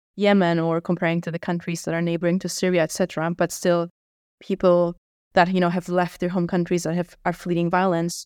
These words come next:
fleeing political violence, and that end up drowning. And I wanted to really understand why and what's happening. And during my very first night serving on the shore,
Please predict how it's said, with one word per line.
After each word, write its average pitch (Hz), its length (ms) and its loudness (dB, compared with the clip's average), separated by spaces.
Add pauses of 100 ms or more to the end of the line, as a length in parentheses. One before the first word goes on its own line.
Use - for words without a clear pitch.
(120)
fleeing 170 240 0
political 175 340 0
violence, 170 560 -2 (480)
and 180 220 2
that 165 260 2 (220)
end 180 240 2
up 160 180 4 (380)
drowning. 170 580 0 (240)
And 185 140 2
I - 20 4
wanted 190 380 2
to 185 100 -4
really 185 180 2
understand 180 460 0
why 170 200 0
and 175 120 0
what's 170 140 -4
happening. 185 500 -4 (460)
And 185 320 2 (180)
during 196 160 2
my 185 140 4
very 185 180 2
first 185 340 -2
night 180 200 -2
serving 185 280 0
on 175 60 0
the 180 80 -2
shore, 208 400 -2